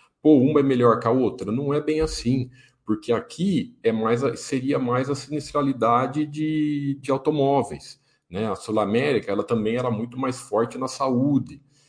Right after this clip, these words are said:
Então, você tem que tomar até muito cuidado <laughs> com essas análises de dados pra não, não fazer lambança e achar que é uma coisa e não tem nada a ver.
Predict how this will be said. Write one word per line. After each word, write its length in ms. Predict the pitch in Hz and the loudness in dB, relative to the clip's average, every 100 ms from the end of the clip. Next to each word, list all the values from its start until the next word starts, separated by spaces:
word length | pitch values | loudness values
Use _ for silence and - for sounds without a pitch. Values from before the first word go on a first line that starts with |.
| _ _ | _ _
Então, 380 | 120 120 202 160 | -6 2 4 4
você 180 | 156 185 | 2 0
tem 200 | 180 180 | -2 -4
que 160 | 208 | -6
tomar 420 | - - 170 175 | -6 0 2 2
até 240 | 196 - 208 | 0 0 0
muito 400 | 277 277 - - | 4 4 2 4
cuidado 720 | 254 135 - - - 165 143 | 4 4 2 0 4 6 6
<laughs> 20 | |
com 80 | 135 | 4
essas 240 | 117 120 | 4 6
análises 560 | 113 107 110 101 98 92 | 6 6 4 2 -2 -6
de 100 | 87 | -6
dados 560 | 85 104 160 156 107 | 0 4 4 4 0
pra 280 | - 123 147 | 0 2 4
não, 200 | 175 185 | 4 2
não 800 | 190 180 170 156 143 120 131 151 | 2 2 0 0 0 -2 -2 -2
fazer 360 | - 170 147 156 | 0 0 2 4
lambança 920 | 170 143 104 117 170 208 - - - _ _ _ _ _ _ _ _ _ _ _ _ - | 4 2 2 4 4 2 0 -10 -12 _ _ _ _ _ _ _ _ _ _ _ _ 0
e 160 | 117 165 | 4 6
achar 600 | 180 - - 139 156 170 | 4 0 0 4 4 2
que 180 | 175 | 2
é 60 | 160 | 4
uma 240 | 160 165 | 6 4
coisa 380 | 160 135 147 156 | 2 2 4 4
e 40 | 175 | 0
não 100 | 170 | -2
tem 160 | 175 | -2
nada 220 | 170 170 | -2 -2
a 40 | 202 | -4
ver. 360 | 127 135 131 | -4 -6 -8